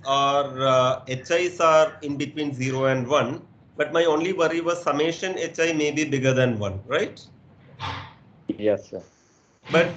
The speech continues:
Speaker 1: uh, that also is not true. Summation H I is also between zero and one. Do you see that? So what I will do
Speaker 2: Because
Speaker 1: is
Speaker 2: V I are distinct, wo,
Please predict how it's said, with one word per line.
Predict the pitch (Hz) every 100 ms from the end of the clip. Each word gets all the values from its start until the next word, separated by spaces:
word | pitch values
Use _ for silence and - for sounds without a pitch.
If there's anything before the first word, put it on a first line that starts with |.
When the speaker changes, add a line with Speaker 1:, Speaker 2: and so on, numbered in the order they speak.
| -
Speaker 1:
uh, | 165 160
that | 165 185
also | 202 208 208
is | 208 196
not | 185 185 185
true. | 156
Summation | 135 147 151 165 170
H | 170
I | 165
is | 170 170
also | 156 151 196
between | 190 170 165 160
zero | 143 139 135
and | 131 113
one. | 101 92 92 - 160 139 - - - _ - _ _ - _ _ - - - 127
Do | 135
you | 165 190
see | 190 160 170
that? | 190 220 - - - - 139 - - - - _ _ _ _ - - - - - - _ _ _ - - - - -
So | 165
what | 180
I | 214
will | 220
do | -
Speaker 2:
Because | 135 131 104
Speaker 1:
is | 104
Speaker 2:
V | 117 127 127
I | 127 131 135
are | 131 131 127 131 - _ _ _ -
distinct, | 107 117 - 135 113
wo, | 104 104 101